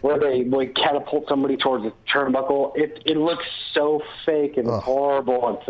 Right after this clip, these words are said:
Speaker 1: just, it's
Speaker 2: Dude, uh, let me tell you
Speaker 1: gotta be
Speaker 2: something. It's funny,
Speaker 1: retired.
Speaker 2: it's funny you mentioned that move, you know, because I, I never was a fan of it. I, I had someone wanted me to take it once. I'm like, "Oh, come on, dude, I can't take this bump the way you want me to take. It's gonna look like crap." I, you know, I just, it's not,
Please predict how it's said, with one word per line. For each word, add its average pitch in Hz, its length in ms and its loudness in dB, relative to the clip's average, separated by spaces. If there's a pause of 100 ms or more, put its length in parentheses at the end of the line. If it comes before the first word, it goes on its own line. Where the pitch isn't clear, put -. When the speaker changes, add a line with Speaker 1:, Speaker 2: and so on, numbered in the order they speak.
(100)
Speaker 1:
just, - 160 -20
it's 113 220 -4
Speaker 2:
Dude, 143 240 0
uh, 151 120 0
let 175 80 0
me 202 60 0
tell - 100 0
you 151 60 2
Speaker 1:
gotta 113 100 2
be 110 60 -2
Speaker 2:
something. 104 200 0
It's 104 100 -2
funny, 175 160 2
Speaker 1:
retired. 175 160 0
Speaker 2:
it's 143 120 -4
funny 165 200 0
you 160 60 0
mentioned 135 320 -2
that 113 120 -2
move, 95 320 -6
you 92 60 -6
know, 92 160 -4 (360)
because 143 300 -2
I, 160 280 0
I 165 140 2
never 156 240 0
was 131 180 0
a 110 60 -2
fan 131 360 -2
of 110 120 -2
it. 113 240 -2
I, 139 200 0
I 156 160 0
had 170 300 0
someone 139 440 0
wanted 131 220 0
me 123 80 -4
to 110 80 -4
take 127 340 -2
it 120 100 -6
once. 113 320 -4
I'm 107 140 -10
like, 107 220 -10
"Oh, 117 240 -4
come 156 220 -12
on, 87 140 -16
dude, 107 160 -10
I 139 100 -4
can't 156 380 -6
take 143 240 -4
this 120 180 -6
bump 156 360 -2
the 139 80 0
way - 140 0
you 170 160 -2
want 196 260 0
me 190 60 -6
to 190 60 -2
take. - 200 -4 (220)
It's 190 120 0
gonna 285 200 0
look 226 240 0
like 147 160 -2
crap." 302 480 -2 (280)
I, 180 100 2
you 226 140 0
know, 208 180 2
I 190 140 2
just, 202 240 0
it's 196 240 -2
not, 202 380 0